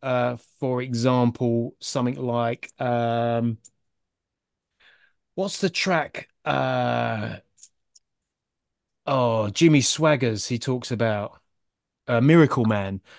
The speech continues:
So that was, that's about a news story, um, where the, like, a, a, um, American preacher was kind of in a hotel room with, like, hookers and, and all sorts. Uh,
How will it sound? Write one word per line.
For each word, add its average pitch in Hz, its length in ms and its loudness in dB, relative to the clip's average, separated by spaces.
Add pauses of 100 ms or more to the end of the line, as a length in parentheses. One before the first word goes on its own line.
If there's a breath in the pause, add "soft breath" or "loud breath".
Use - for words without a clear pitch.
(140 soft breath)
So 127 200 2
that 160 240 2
was, 139 320 2
that's 151 360 -2
about 135 240 0
a 135 40 -2
news 135 300 0
story, 123 680 -2
um, 120 320 -2
where 120 100 0
the, 113 220 -6
like, 123 220 -8
a, 113 640 -2
a, 123 40 -4
um, 110 260 -4
American 127 380 2
preacher 131 400 -2
was 104 140 -8
kind 113 180 -8
of 98 60 -20 (400)
in 107 80 -8
a 95 40 -8
hotel 113 380 -2
room 110 160 0
with, 107 180 -6
like, 110 260 -8 (380 loud breath)
hookers 113 400 -2
and, 104 420 -4
and 101 340 -4
all 113 140 0
sorts. - 580 -6 (180)
Uh, 104 440 -6